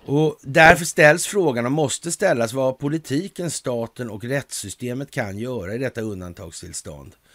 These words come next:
Eh, ja, han kanske tycker man ska utlysa undantagstillstånd till och med då.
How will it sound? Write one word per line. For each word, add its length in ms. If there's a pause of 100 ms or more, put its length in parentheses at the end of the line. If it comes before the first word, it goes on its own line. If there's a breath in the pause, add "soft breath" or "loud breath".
(380 soft breath)
Eh, 220 (640)
ja, 580 (320)
han 160
kanske 280
tycker 180
man 100
ska 140
utlysa 760
undantagstillstånd 1080
till 160
och 60
med 200
då. 180